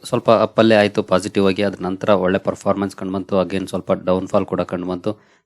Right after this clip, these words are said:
ಮತ್ತೆ ರಿಕವರಿ. ಓವರ್ ಆಲ್ ಫ್ಲಾಟ್ ಆಗಿ ಕ್ಲೋಸಿಂಗ್ ಅನ್ನ ಕೊಟ್ಟಿದೆ Nifty. Usually ಯಾವ್ದಾದ್ರು ಬಿಗ್ ಡೇಟಾಗಳು ರಿಲೀಸ್ ಆಗುವಂತ ಸಮಯದಲ್ಲಿ ಪರ್ಫಾರ್ಮೆನ್ಸ್ ಹಲವು ಬಾರಿ ಇದೇ ರೀತಿ ಇರುತ್ತೆ.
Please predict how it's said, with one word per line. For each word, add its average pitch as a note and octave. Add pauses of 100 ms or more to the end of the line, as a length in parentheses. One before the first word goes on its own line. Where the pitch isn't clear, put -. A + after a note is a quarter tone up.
ಮತ್ತೆ A2+
ರಿಕವರಿ. F#2+
ಓವರ್ C3+
ಆಲ್ B2+
ಫ್ಲಾಟ್ G2+
ಆಗಿ G2
ಕ್ಲೋಸಿಂಗ್ G2+
ಅನ್ನ G2
ಕೊಟ್ಟಿದೆ F#2
Nifty. F#2+
Usually C#3 (280)
ಯಾವ್ದಾದ್ರು B2+
ಬಿಗ್ A2+
ಡೇಟಾಗಳು G#2+
ರಿಲೀಸ್ G2+
ಆಗುವಂತ G2
ಸಮಯದಲ್ಲಿ F#2+ (240)
ಪರ್ಫಾರ್ಮೆನ್ಸ್ B2
ಹಲವು C3+
ಬಾರಿ A#2
ಇದೇ A#2
ರೀತಿ G2+
ಇರುತ್ತೆ. -